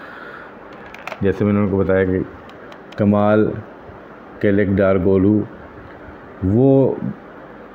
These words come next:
ये कह रहे हैं कि तुर्की के लिए कोई अच्छा वक्त नहीं है।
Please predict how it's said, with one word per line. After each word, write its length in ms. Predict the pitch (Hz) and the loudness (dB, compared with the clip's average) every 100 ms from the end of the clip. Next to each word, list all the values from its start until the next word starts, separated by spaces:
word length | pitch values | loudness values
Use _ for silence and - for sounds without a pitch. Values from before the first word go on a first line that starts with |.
| - - - - - - - - - - - - - - - 104 | -20 -20 -20 -20 -20 -20 -20 -20 -20 -20 -20 -20 -20 -20 -6 -2
ये 120 | 110 | 0
कह 180 | 107 104 | 2 2
रहे 120 | 107 | 2
हैं 240 | 101 98 | 2 0
कि 420 | 92 98 98 67 80 - - | 2 2 2 0 -6 -14 -4
तुर्की 280 | 107 101 110 | -2 0 0
के 100 | 101 | 0
लिए 180 | 101 95 | 2 0
कोई 180 | 95 92 | 2 0
अच्छा 220 | - 95 | 0 0
वक्त 280 | 87 - 90 | 0 -2 -2
नहीं 240 | 82 101 | -2 0
है। 300 | 85 82 | -2 -2